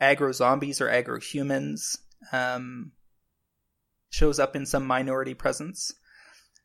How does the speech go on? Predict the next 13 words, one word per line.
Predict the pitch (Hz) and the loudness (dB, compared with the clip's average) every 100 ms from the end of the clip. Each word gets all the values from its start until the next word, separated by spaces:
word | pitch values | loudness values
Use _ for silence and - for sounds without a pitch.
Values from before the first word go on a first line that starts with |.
| _ _ - | _ _ -6
The | 139 135 131 135 - _ _ | -6 -6 -6 -8 -10 _ _
the | 151 | 2
deck | 175 226 | 2 4
that | 220 | 6
I've | 220 | 6
got | 214 | 6
my | 160 139 | 6 8
eye | 135 151 | 8 6
on | 147 156 | 4 2
that | 139 | 2
I | 120 | 0
think | - 135 139 | 0 -4 0
is | 131 127 127 131 | 0 0 -2 -4